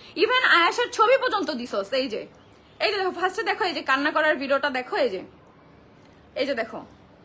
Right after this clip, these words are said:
হ্যাঁ, এই দেখো আমি তোমার জন্য কান্না করছি, এই যে দেখো, সে কান্না করে ভিডিও দিছে। এই যে দেখো নাম্বার, আমি কি নাম্বার সহ দেখাই দিব? তাহলে বলো, আমি নাম্বারই পাবলিক করে দিই তোমরা যদি বিশ্বাস না করো। হ্যাঁ, এই যে দেখো,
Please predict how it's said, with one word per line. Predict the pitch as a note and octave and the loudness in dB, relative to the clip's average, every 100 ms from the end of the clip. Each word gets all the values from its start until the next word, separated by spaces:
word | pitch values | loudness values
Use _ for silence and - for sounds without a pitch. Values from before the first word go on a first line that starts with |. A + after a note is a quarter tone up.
| - - - - | -20 -20 -20 -6
হ্যাঁ, | E4+ D#4+ C#4 | 2 4 4
এই | G#3 D#4+ | 4 2
দেখো | F4+ D4 - | 2 0 4
আমি | E4+ D#4 | 4 4
তোমার | D4 D4 D#4 | 0 0 0
জন্য | D#4 D#4+ | 0 -2
কান্না | - C#4 G3+ | 0 0 0
করছি, | C#4 C4+ A3+ | -2 -4 -6
এই | E3+ A#3 | -4 -2
যে | A#3 | -2
দেখো, | G#3+ F3+ - - - - - - - - - - - | -2 -6 -12 -20 -20 -20 -20 -20 -20 -20 -20 -20 -16
সে | - | -8
কান্না | E4 E4+ G4+ A4+ | 6 6 6 2
করে | A#4+ B4 | 4 2
ভিডিও | C#4+ B3 A3+ | 2 2 0
দিছে। | A3 F#3+ | 0 -6
এই | E3+ C4+ | 0 0
যে | C#4 | 2
দেখো | A3 G#3+ G#3 | 0 -2 -2
নাম্বার, | G#3+ B3 C4+ D#4 | 0 2 4 4
আমি | D4 | 4
কি | D#4 | 4
নাম্বার | D#4 D#4 | 4 4
সহ | F4 G4+ G#4 | 2 2 2
দেখাই | F#4 A4 | 0 0
দিব? | A#4 C5+ - | 2 2 2
তাহলে | C4+ C#4+ | 2 0
বলো, | D4+ | 0
আমি | B3 | 0
নাম্বারই | A#3+ B3+ C#4+ F#4 | 0 0 0 2
পাবলিক | E4+ B3 B3+ | 2 2 -4
করে | B3 G#3+ | -4 -2
দিই | G3 | -2
তোমরা | A#3+ A#3 | -2 -4
যদি | A#3 A3+ | -6 -10
বিশ্বাস | A#3 A3+ G#3+ | -8 -8 -6
না | G3 | -4
করো। | F#3+ C3 - - - - | -4 -6 -12 -20 -20 -4
হ্যাঁ, | F#4+ C#5+ - - - | -2 -2 -6 -20 -4
এই | D4 | -2
যে | E4+ | 0
দেখো, | A#3+ - | -2 -4